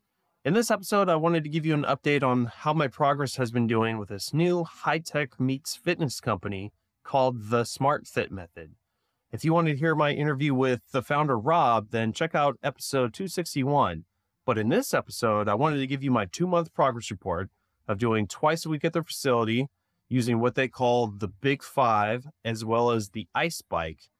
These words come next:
Stay tuned if you're interested. So I've been going to Smart Fit Method here in Costa Mesa. Like I mentioned in the intro, I met, uh, Rob, the founder, on my podcast on a previous episode.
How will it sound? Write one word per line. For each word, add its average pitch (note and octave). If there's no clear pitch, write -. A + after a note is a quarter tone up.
Stay -
tuned A#2
if F#2
you're G#2
interested. F#2
So E3
I've F#3+
been A3
going F#3
to D3+
Smart C#3+
Fit B2
Method B2+
here A#2+
in A2
Costa A#2+
Mesa. G2+
Like G2+
I A2
mentioned A2
in G#2
the G2+
intro, G#2
I G2
met, G2
uh, G2
Rob, G#2
the G2+
founder, G2
on G2+
my F#2
podcast G#2
on G#2
a F#2+
previous G2+
episode. G2